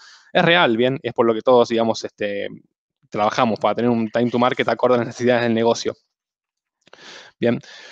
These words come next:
Por otro lado, muchos equipos de seguridad fallan en la integración con DevOps porque no entienden las herramientas que utilizan estos equipos, ¿bien? Term-, usualmente terminan interviniendo demasiado tarde en la, en el ciclo de desarrollo y básicamente termi-, cuando intervienen terminan,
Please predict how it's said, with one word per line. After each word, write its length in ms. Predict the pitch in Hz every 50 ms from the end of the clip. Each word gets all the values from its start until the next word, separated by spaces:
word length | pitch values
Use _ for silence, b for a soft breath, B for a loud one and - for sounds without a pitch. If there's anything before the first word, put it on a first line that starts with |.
| B B B B B B
Por 120 | - 151
otro 160 | 170 160 165 180
lado, 140 | 202 196
muchos 200 | 190 196 180 165
equipos 260 | 151 156 196 180 180 160
de 40 |
seguridad 260 | - 147 165 196 185 -
fallan 240 | - 233 208 - 170
en 60 | 143
la 40 | 127
integración 400 | 123 127 127 127 127 - 165 156
con 120 | 147 147 135
DevOps 320 | 131 143 156 180 190 - -
porque 160 | - 131 123
no 80 | 127 147
entienden 380 | 160 151 185 190 175 147 131 123
las 120 | 120 - -
herramientas 320 | - 127 147 170 151 156
que 80 | - 131
utilizan 320 | 113 127 143 151 - 147
estos 200 | 143 - 143 -
equipos, 460 | - - 180 170 127 120 104 - - _ -
¿bien? 280 | 120 120 131 147 143 - b b b b b _ _ _ _ _ -
Term-, 160 | 123 120 127 - _ _
usualmente 400 | - 135 - 135 135 160 156 160
terminan 300 | 127 131 135 147 147 143
interviniendo 500 | 135 127 127 127 131 139 139 135 123 120
demasiado 460 | 113 117 117 113 - - 170 156 143
tarde 480 | 143 - 180 160 151 143 147 160 - -
en 100 | 113 110
la, 300 | 107 107 107 104 107 -
en 80 | - 113
el 100 | 107 107
ciclo 220 | - 143 - 135
de 40 | 127
desarrollo 560 | 123 127 131 139 160 165 147 - 170 175 180 _ B B B B B B B B B B B
y 80 | - 143
básicamente 480 | 156 151 - 160 165 160 170 175 156 165
termi-, 360 | 156 147 151 156 - - -
cuando 180 | - 139 131 135
intervienen 480 | 135 131 143 147 156 170 180 185 180
terminan, 480 | 156 147 135 139 147 147 156 156 156 147